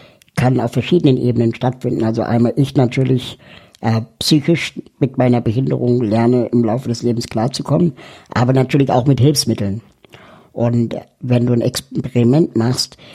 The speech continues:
dann sitzt du meistens in so einem A-O-K-Chopper, Rollstuhl, der natürlich überhaupt nicht auf dich angepasst ist. Und du, die einzige Lernerfahrung, die du dann bei diesem Rollstuhlexperiment machst, ist irgendwie, wie scheiße das alles ist, wie unbequem.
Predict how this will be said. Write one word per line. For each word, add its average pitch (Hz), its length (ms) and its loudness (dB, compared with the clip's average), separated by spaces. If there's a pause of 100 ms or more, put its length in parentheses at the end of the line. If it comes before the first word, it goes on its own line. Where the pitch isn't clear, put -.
(120)
dann 120 180 2
sitzt 135 300 0
du 156 60 2
meistens 131 580 2
in 123 160 2
so 123 100 0
einem 123 220 2
A-O-K-Chopper, 123 1300 0 (280)
Rollstuhl, 127 680 0 (340)
der 131 80 2
natürlich 131 340 0
überhaupt 139 280 0
nicht 139 200 0
auf 135 140 -8
dich 123 180 -2
angepasst 143 580 -2
ist. 147 280 -2
Und 123 180 -4
du, 131 300 -2 (320)
die 123 80 0
einzige 151 380 2
Lernerfahrung, 135 800 2
die 135 100 2
du 123 120 -4
dann 120 220 -2
bei 117 120 -2
diesem 117 200 -2
Rollstuhlexperiment 117 1000 -4
machst, 135 380 -4 (340)
ist 135 240 0
irgendwie, 123 340 0
wie 123 120 0
scheiße 147 400 0
das 135 140 -2
alles 127 280 -2
ist, 131 220 -2
wie 113 80 -4
unbequem. 131 840 0